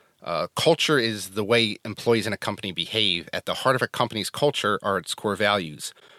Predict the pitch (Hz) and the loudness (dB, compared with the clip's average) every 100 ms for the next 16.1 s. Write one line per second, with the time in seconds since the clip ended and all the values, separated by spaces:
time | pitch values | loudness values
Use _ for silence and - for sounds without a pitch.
0 | _ - 135 120 117 113 107 - 123 110 | _ 2 4 6 4 2 0 0 2 2
1 | 107 104 107 101 95 - - 113 113 107 | 4 4 4 -2 -6 -6 0 0 0 -4
2 | 101 101 92 92 - - 170 - 95 95 | -2 -4 -4 -8 -4 0 0 0 -4 -6
3 | - 113 107 104 95 90 90 82 95 - | -4 -2 0 -2 0 2 2 -2 -8 -12
4 | _ _ - - - 110 107 120 123 139 | _ _ -20 -20 -6 -4 0 -2 0 0
5 | 123 - 113 113 127 120 113 113 95 92 | 0 2 2 2 2 -2 0 0 0 -4
6 | 92 95 92 98 113 110 92 104 101 92 | -6 -6 -4 0 2 2 -2 -4 -4 -6
7 | - 107 107 - - 107 - 95 - 90 | -6 -4 -4 -4 -4 -2 -2 -6 -6 -8
8 | - - 98 - - _ _ _ _ _ | -6 -4 -4 -4 -14 _ _ _ _ _
9 | _ _ _ _ _ _ 190 180 175 160 | _ _ _ _ _ _ 4 8 8 6
10 | 110 - 107 117 - 107 107 92 90 90 | 2 -2 2 2 2 -2 0 2 0 -4
11 | - 82 80 78 - - _ _ _ _ | -8 -10 -12 -18 -18 -20 _ _ _ _
12 | 117 - 127 143 117 98 123 131 - 104 | -10 -4 0 0 0 4 6 6 2 2
13 | 117 113 - 104 - 117 - 110 - 110 | 4 2 0 -4 2 2 2 -4 -4 -4
14 | 104 - 107 107 98 117 104 - 107 104 | -4 -2 0 0 0 0 0 -2 -2 2
15 | 98 104 101 98 95 - - 107 98 87 | 2 2 0 -2 -4 -8 -2 0 0 -4